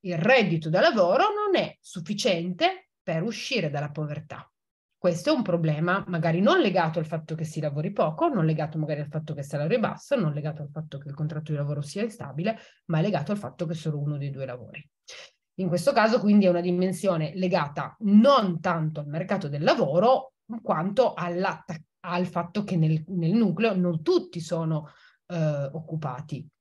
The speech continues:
Potrebbe essere anche, e molte volte lo è, legato al mercato del lavoro, perché molto spesso chi non è occupato non è che lo fa di nuovo per scelta, ma lo fa perché è spinto a non essere occupato.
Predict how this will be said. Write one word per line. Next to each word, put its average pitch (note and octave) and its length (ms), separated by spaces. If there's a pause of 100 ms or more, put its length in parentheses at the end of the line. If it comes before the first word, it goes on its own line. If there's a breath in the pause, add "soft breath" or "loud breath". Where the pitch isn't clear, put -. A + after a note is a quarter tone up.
(140)
Potrebbe B3+ 400
essere E3+ 360
anche, D#3+ 600
e F3 140
molte E3 500
volte D3+ 360
lo D#3+ 120
è, C#3+ 240 (100)
legato D#3 580
al C#3 80
mercato C#3 440
del C#3 160
lavoro, C3+ 480
perché - 440
molto F3+ 420
spesso - 800 (160)
chi G3 160
non D3 140
è D3 40
occupato E3+ 760 (160)
non E3+ 240
è D#3+ 120
che - 120
lo - 80
fa D3 180
di C#3+ 100
nuovo C#3 180
per - 160
scelta, - 440
ma F#3 100
lo G3 80
fa D3+ 220
perché D#3+ 300
è C#3 40
spinto D#3+ 680
a C#3+ 40
non C#3 140
essere C3 340
occupato. - 520